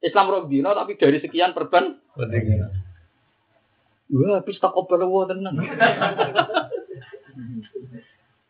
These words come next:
Speaker 1: Lho, nggih kados sinten niku sing masyhur Waraqah bin Naufal. Dia semua kitab samawi dipelajari.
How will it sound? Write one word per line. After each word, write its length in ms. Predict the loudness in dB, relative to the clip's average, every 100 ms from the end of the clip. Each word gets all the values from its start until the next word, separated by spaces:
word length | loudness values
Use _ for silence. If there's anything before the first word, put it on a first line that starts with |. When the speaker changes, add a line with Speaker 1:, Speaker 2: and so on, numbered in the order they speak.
| _ _ _
Speaker 1:
Lho, 60 | -2 0
nggih 160 | 2 2
kados 320 | 2 -2 -6 -8
sinten 320 | -4 -2 0 0
niku 160 | -2
sing 160 | 0 2
masyhur 400 | 2 0 -4 0
Waraqah 400 | 0 2 0 -2
bin 160 | -2
Naufal. 400 | 0 0 -4 -10 _ _ 2
Dia 160 | 2
semua 240 | 2 -2 -2
kitab 240 | -2 -2
samawi 320 | 0 2 0
dipelajari. 560 | -2 0 2 2 -2